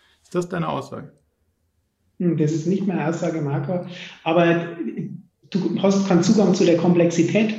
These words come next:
Speaker 2: Weißt du, ähm, ähm, das ist was ganz was Neues. Wir haben das vorher auch noch nicht gemacht. Und, ähm, wir tun unser Bestes, aber wir wissen es noch nicht.
Speaker 1: Das ist richtig. Aber wir brauchen eine Hypothese. Und wenn du die Hypothese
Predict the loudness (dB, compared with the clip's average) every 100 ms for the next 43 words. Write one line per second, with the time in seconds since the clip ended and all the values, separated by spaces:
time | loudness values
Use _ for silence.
0 | -10 _ _ -20 -4 0 2 2 0 2
1 | 2 2 0 -2 -4 -6 -10 -18 -14 -4
2 | -2 0 2 2 0 -2 0 0 2 2
3 | 2 2 2 0 0 0 0 -2 0 0
4 | -2 -2 -4 -4 -6 -14 _ _ -20 _
5 | 2 4 4 2 0 -2 -4 -6 -8 -6
6 | -6 -4 -6 -8 -2 2 4 4 4 2
7 | 2 0 -2 -4 -4 -2 -2 0 0 0
8 | -4 -4 -6 -10 -14 _ _ _ _ _
9 | _ -8 -4 -4 -2 -4 -6 -12 -10 -4
10 | -4 -4 -4 -2 -2 -4 -6 -6 -4 -6
11 | -6 -6 -6 -6 -6 -8 -8 -10 -8 -10
12 | -8 -10